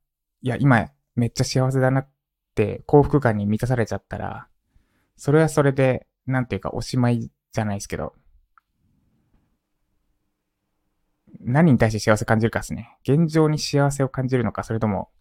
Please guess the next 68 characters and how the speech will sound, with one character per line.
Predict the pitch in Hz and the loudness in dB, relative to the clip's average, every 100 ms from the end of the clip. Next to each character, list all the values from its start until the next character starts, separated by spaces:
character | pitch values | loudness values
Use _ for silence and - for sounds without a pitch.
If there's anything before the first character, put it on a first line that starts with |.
| _ _ _ _ _ _ _ _ _ _ | _ _ _ _ _ _ _ _ _ _
現 | 127 | 4
状 | 131 123 | 4 2
を | - | 2
変 | 123 | 2
え | |
よ | 123 | 2
う | |
と | 117 - | 0 -4
し | |
て | - | -6
る | 98 95 - _ _ _ _ 117 | -6 -8 -12 _ _ _ _ 0
状 | 113 | 0
態 | - 104 | 2 -4
に | 101 | -2
幸 | 110 101 | -4 -2
せ | 104 | -2
を | |
感 | 104 | -2
じ | 104 | -4
る | 98 | -4
の | |
か。 | - 120 - _ _ _ _ _ - | -8 -10 -14 _ _ _ _ _ -4
後 | 196 135 | 2 4
者 | 120 | 2
な | 104 95 | -2 -4
ら | 92 _ _ _ - | -8 _ _ _ -4
い | 113 | -4
い | - | -4
と | |
思 | 101 | -8
う | |
ん | 101 | -8
で | |
す | - | -10
け | - | -10
ど、 | - - _ _ _ _ - | -10 -12 _ _ _ _ 0
現 | 143 175 | 2 4
状 | 165 160 151 - - | 4 2 0 -6 0
に | 160 - | 0 0
幸 | - - 127 123 | -8 0 0 2
せ | 127 | 0
を | 117 _ _ | -2 _ _
感 | - 131 | -2 0
じ | 127 127 | 2 0
よ | 113 | 0
う | |
と | - | -2
す | - 107 | -8 -8
る | |
必 | - - | -8 -2
要 | 107 | 0
は | 101 - | 0 -4
な | 117 | -4
い | 113 | -2
か | 95 | -4
な | 98 | -8
っ | |
て | - | -8
思 | 98 | -8
う | |
ん | |
で | 101 | -6
す | |
よ | 104 | -6
ね。 | 117 - _ _ _ _ _ _ _ _ _ _ _ _ _ _ _ _ _ _ _ _ _ | -6 -12 _ _ _ _ _ _ _ _ _ _ _ _ _ _ _ _ _ _ _ _ _
そ | - | -4
の、 | 101 101 - _ _ _ _ - | -2 -4 -10 _ _ _ _ -16
じ-、 | - | -14